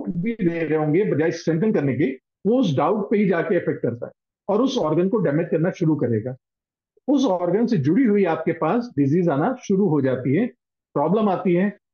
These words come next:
और जब कभी इसको medically checkup कराया जाता है,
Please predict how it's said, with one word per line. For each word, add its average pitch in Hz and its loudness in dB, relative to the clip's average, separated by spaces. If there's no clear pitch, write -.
और 139 -2
जब 220 -2
कभी 190 0
इसको 180 -4
medically 160 0
checkup 170 -2
कराया 165 0
जाता 143 -2
है, 160 -2